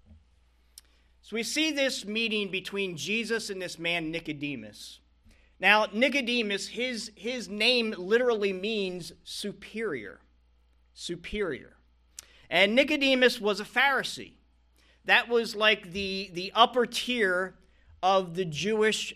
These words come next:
uh, uh, religious leaders. And not only was he a Pharisee, but the Bible also tells us that he was a ruler of the Jews. This means that he was a member of the, the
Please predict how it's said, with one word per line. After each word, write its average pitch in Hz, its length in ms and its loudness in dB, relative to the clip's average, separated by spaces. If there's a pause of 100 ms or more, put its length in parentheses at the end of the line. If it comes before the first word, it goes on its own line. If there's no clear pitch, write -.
uh, - 20 -2
uh, 165 460 2
religious 185 580 0
leaders. 160 640 -6 (640)
And 202 480 6
not 247 220 8
only 262 240 4
was 233 240 4
he 208 100 0
a 190 60 2
Pharisee, 233 720 4
but 196 140 -4
the 202 60 0
Bible 196 420 2
also 208 280 4
tells 180 360 2
us 196 120 -4
that 190 140 -6
he 202 160 -4
was 196 200 0
a 190 140 4
ruler 180 720 2 (360)
of 180 240 6
the 196 120 0
Jews. 165 880 -4 (840)
This 226 280 -2
means 247 460 -4
that 202 320 4
he 220 260 -6
was 247 260 -2
a 214 80 0
member 233 720 6
of 185 320 4
the, 190 320 4 (180)
the 196 260 2